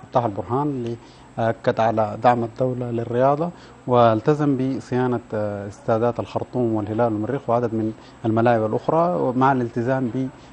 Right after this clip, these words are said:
بدفع رواتب، آه، مدربين المنتخبات. فالاتحاد العام، آه، في اجتماعه الأخير أمن على، آه، اختيار مدربين أجانب اثنين،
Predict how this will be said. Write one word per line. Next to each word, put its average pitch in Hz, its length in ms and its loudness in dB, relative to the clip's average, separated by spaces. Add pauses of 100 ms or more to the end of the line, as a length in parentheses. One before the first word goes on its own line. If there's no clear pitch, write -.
(120)
بدفع 113 460 2
رواتب، 127 360 0 (120)
آه، 117 140 0
مدربين 117 380 -2
المنتخبات. 120 640 -2 (500)
فالاتحاد 117 540 4
العام، 160 360 4
آه، 127 340 -4
في 123 60 -2
اجتماعه 139 320 2
الأخير 147 440 0
أمن 151 220 2
على، 131 300 2 (380)
آه، 110 260 -2
اختيار 131 420 2
مدربين 110 640 0 (100)
أجانب 110 360 0
اثنين، 120 380 0